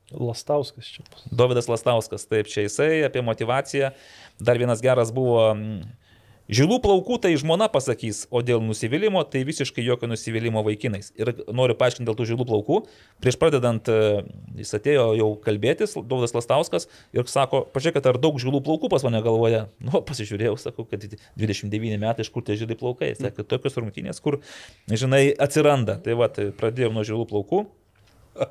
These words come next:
Speaker 1: Tai va, man irgi reikės, e, pasirodyti, ar dar labiau nepraplikau po T V trys playerio
Speaker 2: Ne, ne,
Speaker 1: šitų
Speaker 2: normaliai.
Speaker 1: krum-, krumpliaračių.
Speaker 2: Ta ir sakėme, kad tai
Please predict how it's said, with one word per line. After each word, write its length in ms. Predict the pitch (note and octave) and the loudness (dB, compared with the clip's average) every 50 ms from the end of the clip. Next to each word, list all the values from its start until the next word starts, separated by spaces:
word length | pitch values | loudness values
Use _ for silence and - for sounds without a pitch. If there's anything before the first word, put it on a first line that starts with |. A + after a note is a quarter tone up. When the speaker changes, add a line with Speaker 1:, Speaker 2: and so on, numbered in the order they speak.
| - - - B2+ - _ _ - - - | -6 -6 -8 -8 -8 _ _ -14 -10 0
Speaker 1:
Tai 120 | - C#3+ B2 | 2 4 4
va, 80 | B2 | 4
man 140 | A#2 A#2+ B2 | 2 2 2
irgi 240 | C#3+ D#3+ D#3+ B2+ A#2+ | 2 2 2 2 0
reikės, 480 | A2+ A2+ A2 - A#2+ A2+ A2 - - - | 0 0 0 2 2 2 2 0 -4 -4
e, 180 | A2+ G#2+ G#2+ G#2 - | -2 -4 -4 -4 -6
pasirodyti, 580 | - G#2 - - - A#2 A#2 A#2+ A2+ A2 - | -8 -8 -6 -2 0 2 2 2 2 0 -2
ar 100 | A2 G#2+ | -4 -2
dar 140 | G#2+ A#2 A#2 | 0 0 0
labiau 380 | A2 A2 A2 G#2 A2+ A2+ A2+ A2+ | 0 -2 -2 -4 -4 -4 -4 -4
nepraplikau 880 | A2 A2 A2 A2 A2 G#2 - - G#2 - G#2 G#2+ - - C3+ C#3 C3 | -6 -8 -6 -6 -6 -6 -6 -8 -8 -8 -10 -6 -2 2 2 2 2
po 280 | C3+ - A2 A2 G#2+ G#2 | 0 -2 0 0 0 -2
T 120 | G#2 - A2 | -2 -4 -4
V 120 | G2+ A2 G#2+ | -4 -4 -6
trys 260 | - A#2 A2 G#2+ - | -4 -6 -6 -6 -2
playerio 480 | - - A2 A2+ A2 G#2+ G#2 G#2 G#2 - F3 | 0 0 2 2 2 0 0 -2 -2 0 0
Speaker 2:
Ne, 300 | G#3 G#3+ F#3+ C#3+ A#2+ A2 | 2 2 4 4 2 2
ne, 140 | A2 G#2 G#2 | 0 -2 -2
Speaker 1:
šitų 480 | G#2+ G#2+ B2 C#3+ D3 C#3 C3 B2+ B2 A#2+ | -2 -2 -2 0 2 2 4 4 2 2
Speaker 2:
normaliai. 300 | B2 B2 A#2+ A#2 A2+ G#2 | 2 0 0 -2 0 0
Speaker 1:
krum-, 240 | D3 C3+ B2+ A#2 A#2 | 2 2 2 0 0
krumpliaračių. 800 | - C#3+ C3 B2 A2+ - C3 C3 B2+ B2 A#2 - - - G#2+ G2+ F#2 - - _ _ _ _ _ - - _ _ _ _ - - - - - - - - - | 0 0 2 2 4 4 6 6 6 6 4 2 -2 -4 -6 -6 -8 -12 -20 _ _ _ _ _ -20 -20 _ _ _ _ -20 -20 -20 -20 -20 -20 -8 0 4
Speaker 2:
Ta 100 | A#3 C4 | 4 4
ir 60 | B3 G#3 | 4 4
sakėme, 380 | - B3 G#3+ - D3+ A#2+ A2+ - - - - | 2 2 2 2 0 0 -2 -4 -8 -14 -4
kad 320 | - - D#3 D3+ D3 - | 2 4 4 4 4 2
tai 140 | - - B3+ | 2 2 2